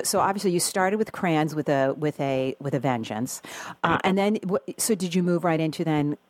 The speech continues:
Speaker 1: airbrush when that became
Speaker 2: Um,
Speaker 1: the
Speaker 2: when
Speaker 1: thing?
Speaker 2: I, I started using airbrush,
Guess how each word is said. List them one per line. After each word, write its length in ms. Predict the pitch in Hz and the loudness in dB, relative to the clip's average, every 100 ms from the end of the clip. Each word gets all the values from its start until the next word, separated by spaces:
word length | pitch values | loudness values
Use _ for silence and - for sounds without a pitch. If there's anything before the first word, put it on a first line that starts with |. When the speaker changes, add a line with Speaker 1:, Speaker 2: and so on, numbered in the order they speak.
| - | -6
Speaker 1:
airbrush 440 | 147 147 165 165 | -2 -2 -2 -4
when 120 | 151 139 | -4 -2
that 180 | 131 - | -4 -6
became 500 | - 147 143 147 143 _ _ _ - | -6 -4 -2 -4 -8 _ _ _ -2
Speaker 2:
Um, 260 | 135 143 139 | 0 0 -2
Speaker 1:
the 100 | 170 | -2
Speaker 2:
when 240 | 160 160 | 2 2
Speaker 1:
thing? 180 | 160 151 - _ - | 0 -4 -6 _ -10
Speaker 2:
I, 120 | - 139 | -6 -4
I 360 | 143 - - | -4 -2 -2
started 220 | - 285 | 0 -2
using 240 | 226 202 147 | -2 -4 -2
airbrush, 380 | 151 151 147 | -2 0 0